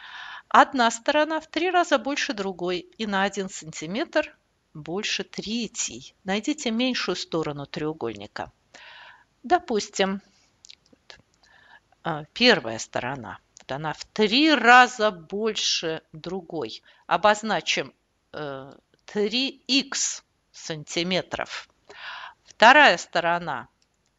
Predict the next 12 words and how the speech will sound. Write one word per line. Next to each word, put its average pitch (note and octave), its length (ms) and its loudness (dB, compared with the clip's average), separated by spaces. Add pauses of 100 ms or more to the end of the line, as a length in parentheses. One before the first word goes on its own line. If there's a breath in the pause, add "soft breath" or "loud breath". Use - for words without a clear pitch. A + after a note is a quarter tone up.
икс - 640 -2
сантиметров. - 1040 -12 (560 loud breath)
По A#3+ 140 -6
условию A#3+ 400 -2
задачи A3 680 4
одна G#3+ 420 6
сторона A3+ 480 4
в - 60 -12
три G3+ 160 0
раза G#3+ 220 2
больше G3 300 -6
другой A#3+ 280 0